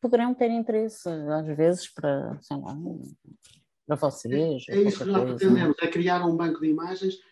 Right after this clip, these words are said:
Speaker 2: eh, e disponibilizá-lo para diversas, para
Speaker 1: Pois,
Speaker 2: diversas, eh,
Speaker 1: pois. É muito mais interessante que ter isto aqui fechado numa caixa, não é?
Speaker 2: Até poderás manter, eh, eh, eh,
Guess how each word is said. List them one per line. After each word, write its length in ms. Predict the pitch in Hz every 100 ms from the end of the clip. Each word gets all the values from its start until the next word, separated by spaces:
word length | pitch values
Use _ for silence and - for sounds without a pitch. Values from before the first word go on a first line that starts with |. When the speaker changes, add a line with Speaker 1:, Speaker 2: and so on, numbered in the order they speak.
| _
Speaker 2:
eh, 200 | 170 170 180
e 20 |
disponibilizá-lo 840 | - - 190 185 170 160 170 180 -
para 200 | 185 170
diversas, 640 | 170 175 160 - 170 165
para 140 | - 156
Speaker 1:
Pois, 260 | 269 254 226
Speaker 2:
diversas, 280 | 226 - -
eh, 60 | 269
Speaker 1:
pois. 320 | 262 247 226 220 - -
É 120 | 190
muito 260 | 180 185 180
mais 160 | 190 185
interessante 480 | 185 - - 196 190
que 80 | _
ter 160 | 202 190
isto 240 | 196 -
aqui 200 | 185 208
fechado 340 | - - 196 190
numa 420 | 196 190 190 185
caixa, 480 | 185 180 151 - 151
não 180 | 151 147 151 151 170 _ _ -
é? 60 | 240
Speaker 2:
Até 160 | 247
poderás 360 | 240 202 185 196
manter, 460 | 190 175 180 196 180
eh, 60 | -
eh, 880 | 147 147 147 143 135 127 123 120
eh, 40 | 123